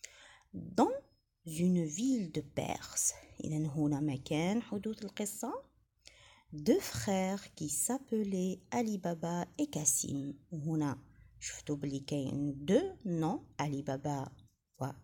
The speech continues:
Kassim. Alors, s'appelait, A I E N T. Kassim était un riche marchand.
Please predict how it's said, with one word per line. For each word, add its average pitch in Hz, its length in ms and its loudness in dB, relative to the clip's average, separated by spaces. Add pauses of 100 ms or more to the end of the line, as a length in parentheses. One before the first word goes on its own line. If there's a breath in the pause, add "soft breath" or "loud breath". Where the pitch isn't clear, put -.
(220)
Kassim. 262 420 0 (500 loud breath)
Alors, 156 380 -2
s'appelait, 269 1080 2 (180)
A 202 180 0 (160)
I 302 180 2 (120)
E - 40 0
N 339 260 -2
T. - 280 -6 (840 loud breath)
Kassim 156 760 2 (160)
était 269 540 2 (220)
un 165 300 2
riche 302 560 2
marchand. 156 640 0